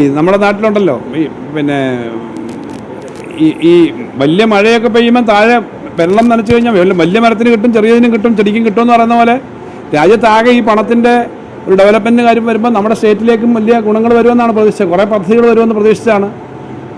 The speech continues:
അടിസ്ഥാന സൗകര്യ പദ്ധതികൾ, ഏഹ്, പിന്നെ എയിംസ് പോലെയൊക്കെയുള്ള കാര്യങ്ങൾ നമ്മൾ പറയുന്നത്, റെയിൽവേയുടെ വികസനം, കുറേയേറെ പദ്ധതികൾ വിചാരിച്ചു. കേരളത്തിനെ സംബന്ധിച്ച് നിരാശാജനകമാണ് എന്നുള്ളത് എല്ലാവരും സമ്മതിക്കും. കേരളത്തെ സംബന്ധിച്ച്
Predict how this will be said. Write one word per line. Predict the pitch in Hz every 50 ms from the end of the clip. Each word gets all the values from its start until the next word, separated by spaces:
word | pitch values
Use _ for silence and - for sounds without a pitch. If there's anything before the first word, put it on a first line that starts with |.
| - - - -
അടിസ്ഥാന | 175 165 - 208 208 220 208
സൗകര്യ | 220 214 208 214 220 214 202 - -
പദ്ധതികൾ, | 196 185 190 196 202 196 196 190 190 190 196 - - - - - - - - - - - - -
ഏഹ്, | - 147 143 156 156 - - - - - - - - - - - - - 151
പിന്നെ | 160 165 170 165 165 165 160 143 139 170
എയിംസ് | 175 190 202 165 - 208 196
പോലെയൊക്കെയുള്ള | 202 208 208 190 196 202 202 190 190
കാര്യങ്ങൾ | 190 196 196 202 196
നമ്മൾ | 196 196 180 190
പറയുന്നത്, | 180 185 190 190 190 185 185 185 190 214 - - - - - - - - 151
റെയിൽവേയുടെ | 156 170 185 190 202 208 202 196 196
വികസനം, | 185 185 185 196 185 180 - - - - - - - - - -
കുറേയേറെ | 156 170 190 208 220 233 220 226
പദ്ധതികൾ | 220 - 240 240 240 233
വിചാരിച്ചു. | 220 208 185 175 151 - 160
കേരളത്തിനെ | 156 175 202 220 202 240 240 254 208 247
സംബന്ധിച്ച് | 247 247 247 208 254 254 262 285 - - - - - - - - - - - - 196
നിരാശാജനകമാണ് | 220 233 247 254 - 262 254 254 254 254 254 254 254 254 240 240 247 254 262 262 254
എന്നുള്ളത് | 254 254 247 247 247 262 294 311 - - - 214
എല്ലാവരും | 220 226 240 254 254 196 233
സമ്മതിക്കും. | 202 190 170 151 135 156 170 - - -
കേരളത്തെ | 175 185 202 226 247 233 285 294 269
സംബന്ധിച്ച് | 285 269 269 254 269 277